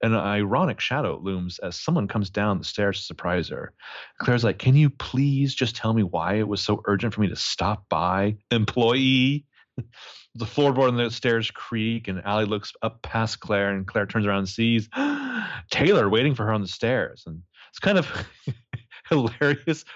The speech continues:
overblown shock Claire face from Kelly Rutherford here, like, "Oh." <laughs> She drops the glass that just, that she just took and shatters the floor,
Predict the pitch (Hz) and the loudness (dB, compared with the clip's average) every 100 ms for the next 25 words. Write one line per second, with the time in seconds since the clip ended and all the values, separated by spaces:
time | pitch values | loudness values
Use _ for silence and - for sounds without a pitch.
0 | - - 131 131 139 117 120 113 117 113 | -14 -2 0 2 -2 0 -2 -2 -4 -4
1 | - 107 110 - 110 101 - 113 120 - | 0 2 0 -2 0 0 0 0 0 -4
2 | 107 113 98 98 104 123 117 135 127 - | 0 2 2 -2 0 0 2 2 2 -2
3 | - _ 320 415 262 120 - 180 - - | -20 _ 0 4 4 2 0 -4 -4 -20
4 | _ - - - - 139 131 139 - 139 | _ -20 -20 -20 -6 0 2 2 0 0
5 | 120 107 120 117 117 117 _ _ _ _ | 2 2 0 -4 -8 -16 _ _ _ _
6 | 135 - 127 123 135 - 131 127 131 113 | -6 -4 -4 -4 -6 -2 -2 0 -4 -4
7 | - 143 135 160 156 135 135 120 | 0 2 4 2 0 2 4 2